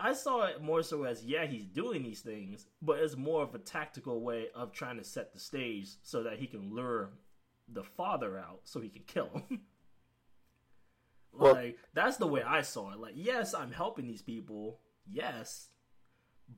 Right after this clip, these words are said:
Speaker 1: but I'm helping them to get them to ensure that all these things happen. <laughs> Like, that's how I saw it, because the more I looked at Aqua,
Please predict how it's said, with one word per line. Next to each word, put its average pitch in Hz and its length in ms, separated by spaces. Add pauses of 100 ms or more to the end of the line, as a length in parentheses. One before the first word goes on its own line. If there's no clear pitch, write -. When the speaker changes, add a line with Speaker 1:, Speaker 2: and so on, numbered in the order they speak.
Speaker 1:
but 202 480 (580)
I'm 170 220
helping 196 380
them 131 240
to 180 100
get 135 320
them 110 320 (340)
to 151 200
ensure 127 720 (180)
that 120 140
all 127 180
these 120 160
things 101 220
happen. 135 480
<laughs> - 60 (420)
Like, 127 180
that's 202 220
how 135 280
I 123 180
saw 196 260
it, 170 140
because 151 340
the 139 80
more 165 260
I 170 120
looked 156 200
at 131 120
Aqua, 143 420